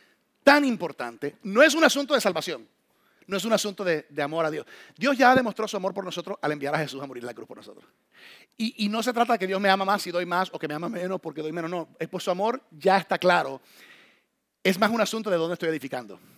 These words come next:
¿Por qué? Porque la tentación es pensar, "Sí, pero es que yo necesito", y Dios lo entiende porque Él sabe que yo necesito. No, no, Dios es, es tu pastor. Y Él quiere que tú le dejes pastorear,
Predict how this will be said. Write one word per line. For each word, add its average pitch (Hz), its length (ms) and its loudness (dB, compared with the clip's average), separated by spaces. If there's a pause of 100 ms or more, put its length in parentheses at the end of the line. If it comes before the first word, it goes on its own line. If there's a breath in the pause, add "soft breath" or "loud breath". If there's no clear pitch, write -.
(1080 soft breath)
¿Por 196 160 0
qué? 294 180 10
Porque 185 220 -4
la 185 80 2
tentación 175 380 -4
es 240 80 2
pensar, 226 400 -2 (100)
"Sí, 233 160 -8
pero 196 160 -10
es - 40 -14
que 190 100 -16
yo 208 100 -14
necesito", 202 460 -12
y 151 60 -10
Dios 180 160 -8
lo 196 60 -4
entiende 185 420 -6
porque 143 320 -10 (240 loud breath)
Él 190 140 -6
sabe 214 260 -6
que 156 100 -14
yo 170 80 -12
necesito. 156 340 -14
No, 160 80 -12
no, 139 140 -12
Dios 143 400 -12
es, - 280 -14 (540 soft breath)
es - 320 -10
tu 214 100 -12
pastor. 101 500 -14 (1120)
Y 147 160 -4
Él 175 160 -2
quiere 202 400 -2 (640)
que - 140 -12
tú 175 200 -14
le 160 140 -2
dejes 156 380 -2
pastorear, 123 600 -10